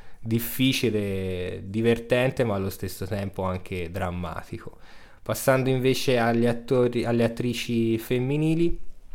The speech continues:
per quella non protagonista, sembra Regina King la favorita se la strada potesse parlare, però, eh, io mi riservo anche una fra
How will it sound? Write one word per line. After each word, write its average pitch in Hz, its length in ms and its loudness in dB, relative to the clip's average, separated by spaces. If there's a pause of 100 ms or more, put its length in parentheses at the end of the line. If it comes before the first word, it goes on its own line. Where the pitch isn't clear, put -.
(360)
per 110 180 0
quella 110 280 4
non 113 200 6
protagonista, 127 1000 0 (640)
sembra 117 520 4
Regina 117 420 4
King 123 400 2
la 98 140 2
favorita 110 640 2
se - 140 -2
la 101 120 -2
strada 113 380 0
potesse 113 520 -2
parlare, 117 540 2
però, 110 480 2
eh, 104 300 -4
io 107 460 0
mi 104 160 -2
riservo 110 580 0
anche 107 520 0
una 107 360 0
fra 92 500 -4